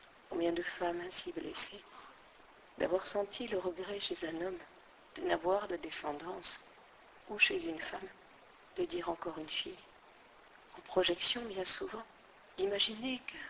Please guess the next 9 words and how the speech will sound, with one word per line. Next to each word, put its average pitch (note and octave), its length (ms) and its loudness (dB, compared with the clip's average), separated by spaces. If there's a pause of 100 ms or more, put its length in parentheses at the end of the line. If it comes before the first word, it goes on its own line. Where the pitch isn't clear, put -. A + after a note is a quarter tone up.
(340)
qu'elle - 180 -2
serait D#4+ 380 -2
limitée, E4+ 580 -4
frustrée, - 560 -2 (560)
comme E3+ 160 0
elle-même F3 420 2
avait E3+ 180 -2
pu - 180 -4
l'être, F3+ 360 -2